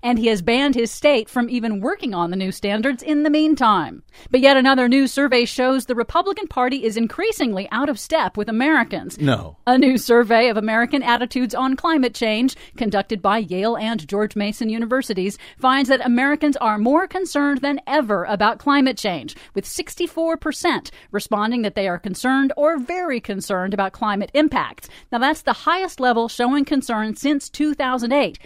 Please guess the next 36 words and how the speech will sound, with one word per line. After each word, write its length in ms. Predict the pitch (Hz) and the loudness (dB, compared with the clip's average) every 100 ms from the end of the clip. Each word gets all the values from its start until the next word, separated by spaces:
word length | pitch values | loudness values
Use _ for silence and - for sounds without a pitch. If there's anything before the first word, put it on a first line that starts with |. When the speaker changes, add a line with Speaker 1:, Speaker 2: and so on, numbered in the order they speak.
| - | -14
Speaker 1:
the 120 | - 170 | -8 -2
last 360 | 208 269 - | 2 2 0
time 300 | 294 269 247 | -2 0 0
that 160 | 190 - | -2 -4
climate 520 | - 381 359 233 247 - - | 0 2 2 0 -2 -10 -10
was 140 | 202 196 | -8 -8
a 80 | |
prominent 520 | - 247 247 254 262 - | -2 2 4 2 0 -2
presidential 520 | 233 220 226 233 220 | -2 0 0 -2 -6
campaign 560 | - 214 190 202 202 - | -4 -4 -4 -4 -6 -4
issue. 440 | - - 170 - - - - 202 | -4 -4 -6 -8 -16 -20 -14 -6
A 60 | |
separate 400 | - 269 247 220 | 0 2 2 -2
survey 300 | 240 226 220 | 0 2 2
in 260 | 214 220 208 311 | 0 -4 -2 0
April, 420 | 370 196 240 - | 0 -2 -4 -2
also 320 | 196 220 214 202 | -2 -2 -2 -2
from 260 | 208 196 | -2 -2
Yale, 300 | 202 202 247 - - | 0 0 0 -4 0
finds 320 | 247 240 240 | 2 4 2
voters 360 | 262 254 262 - | 2 2 0 -2
are 180 | 226 226 | 0 0
increasingly 720 | 254 - 370 440 453 427 370 | -2 -2 -4 -4 -4 -12 -4
indicating 580 | 320 330 - 277 294 254 | -2 -2 0 0 2 0
that 160 | 202 | 0
they're 140 | 202 185 | -2 -2
more 300 | 214 330 320 | 2 2 2
likely 380 | 277 320 254 | 0 0 -2
to 140 | 247 226 | -2 2
vote 280 | 220 226 - | 4 2 0
for 420 | - 359 294 208 | -2 2 4 2
candidates 600 | - 202 180 214 233 - - - | -2 -2 0 0 0 -4 -16 -6
who 120 | 233 | -4
support 600 | - 254 - 254 170 - | -4 -6 0 0 0 -6
climate 340 | - 190 175 | -2 0 0
action. 480 | 170 180 - 151 113 | -2 -4 -4 -12 -12